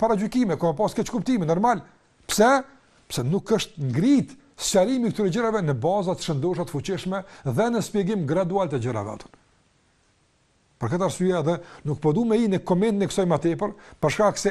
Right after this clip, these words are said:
e di se ekziston një boshllëk i madh përballë trajtimit të Islamit për femrën dhe paragjykime të shumta që mendoj sqarimi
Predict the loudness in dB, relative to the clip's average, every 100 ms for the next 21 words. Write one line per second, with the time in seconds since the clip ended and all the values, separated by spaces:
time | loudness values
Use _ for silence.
0 | 0 0 2 2 2 -2 -10 _ -6 -6
1 | 0 0 0 -2 0 0 0 0 2 0
2 | 4 4 4 2 2 2 -2 -2 0 2
3 | 2 2 -2 _ _ _ _ _ _ _
4 | _ _ _ _ _ _ _ _ -4 0
5 | 6 6 6 2 0 0 0 0 -2 0
6 | 0 0 0 0 2 0 2 0 0 0
7 | 0 0 0 0 2 2 0 -4 -20 -20
8 | -2 0 2 2 0 4 4 4 2